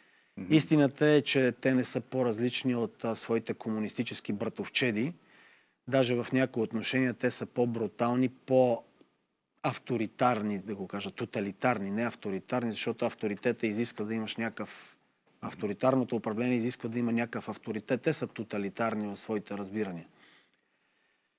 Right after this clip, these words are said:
Speaker 2: И поради тази причина, може би, не се вписвам в, а, съвременната политическа среда и съвременната политическа борба, съвременните политически партии, на измамата, на лъжата,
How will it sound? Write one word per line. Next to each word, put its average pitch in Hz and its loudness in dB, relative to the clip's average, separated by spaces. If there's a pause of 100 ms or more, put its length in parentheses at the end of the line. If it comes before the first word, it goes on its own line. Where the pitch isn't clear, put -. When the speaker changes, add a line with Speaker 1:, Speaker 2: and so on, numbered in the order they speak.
(300)
Speaker 2:
И 135 10 (320)
поради 131 -2
тази 127 -2
причина, 139 0
може 131 4
би, 135 4
не 135 2
се 147 0
вписвам 131 0
в, 110 -4 (120)
а, 107 -2 (1160)
съвременната 117 -2
политическа 113 -4
среда 113 0
и 113 2
съвременната 110 -6
политическа 104 -6
борба, 101 0
съвременните 117 -4
политически 110 -4
партии, 123 2
на 120 0
измамата, 117 0
на 117 0
лъжата, 113 -2